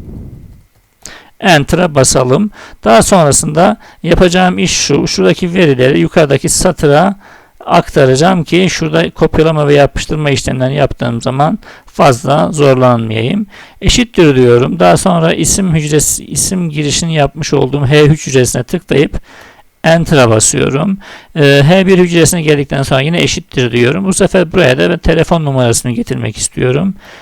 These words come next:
Enter'a basıyorum ve isimle telefon numarasını buraya getirdim. Bundan sonrası için makroyu nasıl kaydedeceğimi anlatayım size. Ee, burada geliştirici sekmemiz var. Geliştirici sekmemiz eğer,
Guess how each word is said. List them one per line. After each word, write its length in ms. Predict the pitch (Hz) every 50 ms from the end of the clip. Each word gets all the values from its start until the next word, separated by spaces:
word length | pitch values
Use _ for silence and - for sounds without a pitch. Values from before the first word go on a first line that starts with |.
| - - _
Enter'a 480 | - 202 175 156 139 - 151 127 123 -
basıyorum 520 | 123 117 - - - 139 156 180 180 180
ve 180 | 170 165 185 185 - - - - - -
isimle 600 | 196 - - - 196 160 139 135 135 147 170 170 -
telefon 380 | - 156 143 143 135 - 147 139
numarasını 520 | 131 123 120 117 117 - - 147 147 147
buraya 380 | 156 156 131 120 131 156 208 214
getirdim. 560 | 190 160 139 123 - 139 120 113 - 156 -
Bundan 260 | 180 214 240 233 202
sonrası 480 | - - - 175 147 127 123 - - -
için 380 | - - - - 202 208 208
makroyu 380 | 208 190 151 - - - 135 143
nasıl 260 | 160 147 127 - -
kaydedeceğimi 880 | - - 127 123 - 185 165 120 113 113 120 117 117 131 151 175 202 196 - - - - - - _ _ -
anlatayım 560 | - 190 170 143 120 110 - 139 117 110 107
size. 420 | - - - - 127 135 - 214 208 - - - - - - _ 220
Ee, 320 | 170 156 147 147 143 156 170
burada 380 | 185 220 208 180 165 165 180
geliştirici 680 | 190 170 170 180 175 170 170 - - - 175 165 175 175
sekmemiz 580 | - - 165 160 - 170 160 156 156 151 139 131
var. 180 | 120 120 135
Geliştirici 600 | 151 143 147 151 151 147 - - 170 165 165 160
sekmemiz 500 | - - 160 151 - 160 160 156 160 156
eğer, 380 | 156 156 156 151 151 127 -